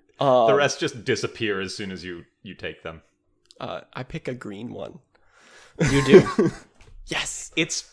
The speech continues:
Speaker 2: it's actually probably got a little bit of copper in it.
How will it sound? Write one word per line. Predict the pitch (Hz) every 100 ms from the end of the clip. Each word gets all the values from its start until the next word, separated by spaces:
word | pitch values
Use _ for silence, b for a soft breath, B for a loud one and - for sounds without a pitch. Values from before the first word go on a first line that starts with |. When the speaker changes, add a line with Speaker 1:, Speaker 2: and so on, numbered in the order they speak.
| -
Speaker 2:
it's | 131 -
actually | 104 147 - 101
probably | 95 - 131 101
got | 95 98
a | 113
little | 101 135
bit | 147 135
of | -
copper | - - 131 113
in | 87
it. | 82